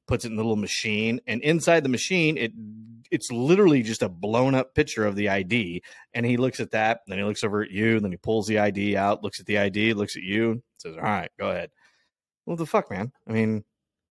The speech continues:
what if, what if I shave my beard? 'Cause I have a beard in my, uh, I, I, I D. What if I shaved?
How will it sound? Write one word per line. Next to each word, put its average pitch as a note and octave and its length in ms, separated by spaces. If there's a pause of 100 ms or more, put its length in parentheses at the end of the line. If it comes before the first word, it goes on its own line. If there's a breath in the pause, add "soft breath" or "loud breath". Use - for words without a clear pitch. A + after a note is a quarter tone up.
what C#3+ 120
if, D3 120
what C#3+ 120
if E3+ 80
I F#3+ 60
shave E3 240
my C3+ 100
beard? C3 240
'Cause C3 120
I - 20
have F3 100
a C3+ 60
beard A2+ 340
in C#3 80
my, F#2 240
uh, F2+ 420
I, F#2 240
I, F#2+ 280
I G2+ 100
D. B2 220
What G#2+ 120
if - 80
I F#3+ 40
shaved? F3+ 420